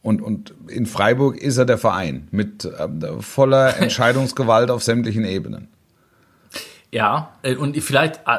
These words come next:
Speaker 2: das ist m-, möglicherweise ein Grund. Ich finde, dass es durchaus noch ein, ein paar mehr Gründe gibt, ähm, d-, die das Ganze in Frage stellen. Also wenn du Christian Streich auch mal erlebt hast, äh, so im Umgang, dann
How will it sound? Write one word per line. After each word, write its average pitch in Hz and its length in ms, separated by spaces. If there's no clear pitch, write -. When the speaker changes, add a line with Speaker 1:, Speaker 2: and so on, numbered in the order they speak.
Speaker 2:
das 156 200
ist 165 100
m-, 156 160
möglicherweise 143 720
ein 147 180
Grund. 160 160
Ich 135 120
finde, 170 220
dass 131 200
es 131 80
durchaus 143 420
noch 127 160
ein, 127 300
ein 107 140
paar 120 140
mehr 143 200
Gründe 117 360
gibt, 127 520
ähm, 117 800
d-, 110 120
die 127 80
das 120 200
Ganze 127 320
in 117 100
Frage 120 320
stellen. 98 400
Also 104 260
wenn 113 200
du 117 340
Christian 131 380
Streich 131 640
auch 123 180
mal 123 180
erlebt 123 380
hast, 151 420
äh, 131 280
so 123 180
im 113 140
Umgang, 147 680
dann 123 400